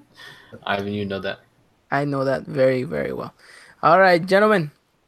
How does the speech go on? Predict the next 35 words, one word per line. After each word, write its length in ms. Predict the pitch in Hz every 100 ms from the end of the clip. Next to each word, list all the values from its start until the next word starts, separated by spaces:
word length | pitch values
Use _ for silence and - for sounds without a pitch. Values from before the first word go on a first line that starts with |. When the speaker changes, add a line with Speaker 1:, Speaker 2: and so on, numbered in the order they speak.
| _ _ -
Speaker 2:
that 160 | 143
wraps 260 | 151 143 -
it 60 | 143
up. 180 | 156 - - _
We're 80 | 170
very 180 | 220 220
confident, 500 | 233 220 226 226 220 _ -
and 140 | 170
like 180 | 180 175
we 100 | 190
mentioned, 380 | 190 190 190 170
that 160 | 156 147
game 180 | 175 175
is 180 | 180
gonna 160 | 180 170
be 140 | 180
seven 640 | 165 - 170 175 170 170 - -
P 200 | 156 -
M 180 | 139 139
my 140 | 131
time, 500 | - 131 127 135 156
which 180 | 151 -
is 40 |
Pacific 320 | - 170 196 196
time, 220 | 196 190 - - - _ _
nine 460 | - 160 202 208 202
P 180 | 175 180
M 280 | 160 156 - _ _ _
Central 340 | 175 151 147
time, 220 | 156 143
and 80 | 135
then 140 | 135 131
ten 280 | - 143 139
P 180 | 143
M 180 | 139 131